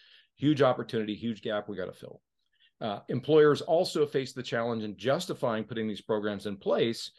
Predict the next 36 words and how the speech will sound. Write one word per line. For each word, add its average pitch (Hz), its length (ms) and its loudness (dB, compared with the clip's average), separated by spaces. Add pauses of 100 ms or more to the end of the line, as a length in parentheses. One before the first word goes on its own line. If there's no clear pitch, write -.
(320)
for 135 160 0
an 135 80 0
ever-shrinking 131 680 -4
minority 110 460 0
of 104 80 2
their 110 140 2
workforce. 147 560 -4
Again, 110 320 -6
citing 104 360 -4
the, 95 280 -6 (180)
the 104 100 -6
lowering 104 440 -2
statistics 98 560 -10
we 101 80 -6
just 101 260 -8
looked 180 220 -6
at, 98 200 -4 (300)
and 147 400 2
assuming 131 320 -4
you're 113 140 0
a - 20 -14
for-profit 113 640 -6
business, 113 520 0 (440)
constantly 143 500 -2
in 127 80 0
the 120 60 -2
face 104 340 -2
of 98 80 -12
shrinking 101 400 -8
budgets. 107 480 -6 (520)
A-, - 220 -12
again, 117 320 -4 (240)
uh, 85 40 -18 (600)
dri-, - 360 -4
this 127 280 -10
gap 117 400 0